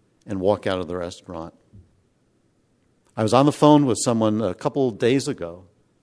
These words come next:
couple, no, a couple of weeks ago. I called him from, I said, "I'm in a coffee shop." He said, "I can't go into a coffee, uh, coffee house." I said, "What do you mean?" "I'm watching the soccer.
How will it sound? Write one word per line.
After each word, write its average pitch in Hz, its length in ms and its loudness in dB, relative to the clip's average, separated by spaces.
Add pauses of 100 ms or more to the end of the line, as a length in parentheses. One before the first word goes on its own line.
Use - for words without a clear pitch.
(420)
couple, 151 220 -4
no, 131 160 2
a 104 40 -4
couple 175 260 -2
of 156 40 -2
weeks 147 240 -4
ago. 87 300 -4 (360)
I 113 120 -2
called 131 320 6
him 120 140 0
from, 107 380 0
I 113 120 -4
said, 156 180 0
"I'm 160 100 2
in 139 80 2
a 131 40 -2
coffee 170 360 4
shop." 101 200 -2
He 107 60 -2
said, 101 120 2
"I 123 120 6
can't 147 320 -6
go 87 180 -6
into 85 180 -14
a 85 80 -18
coffee, 101 460 -14 (240)
uh, 104 140 -14
coffee - 360 -10
house." 90 360 -14 (640)
I 110 40 -10
said, 107 220 -4
"What 113 160 -2
do 123 60 -6
you 135 80 -4
mean?" 165 240 -8
"I'm 92 140 -6
watching 120 300 -2
the 113 80 -4
soccer. 143 500 -6